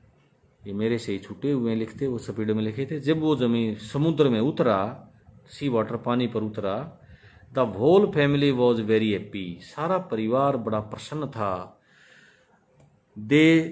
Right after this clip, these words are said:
surrounded, उन्होंने उसको घेर लिया, him, उसको। They all were offering him food, सब उसको भोजन पेश कर रहे थे। They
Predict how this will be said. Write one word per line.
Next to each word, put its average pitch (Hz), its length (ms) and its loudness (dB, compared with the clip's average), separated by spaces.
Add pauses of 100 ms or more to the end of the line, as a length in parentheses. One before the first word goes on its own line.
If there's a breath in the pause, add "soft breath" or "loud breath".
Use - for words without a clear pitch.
(120)
surrounded, 143 840 4 (680)
उन्होंने 113 600 0 (120)
उसको 113 260 -6
घेर 113 340 2
लिया, 110 520 2 (540)
him, 107 200 -2
उसको। 165 500 -2 (420 loud breath)
They 165 400 4
all 127 480 4
were 107 320 0 (280)
offering 147 580 0
him 95 240 -6 (100)
food, 135 320 0 (280 loud breath)
सब 175 280 -4
उसको 131 340 -4
भोजन 101 380 -2
पेश 135 320 -2
कर 120 180 -4
रहे 98 240 -2
थे। 90 280 -6 (440 soft breath)
They 156 240 0